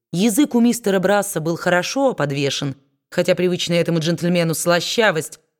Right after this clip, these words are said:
нисколько не отражалась на его топорной,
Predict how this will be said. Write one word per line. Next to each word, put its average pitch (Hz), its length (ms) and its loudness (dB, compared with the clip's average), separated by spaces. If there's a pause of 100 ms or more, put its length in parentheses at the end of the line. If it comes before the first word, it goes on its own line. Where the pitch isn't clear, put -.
(100)
нисколько 240 640 2
не 156 80 0
отражалась 165 580 0
на 170 80 -2
его 165 640 0
топорной, 170 880 0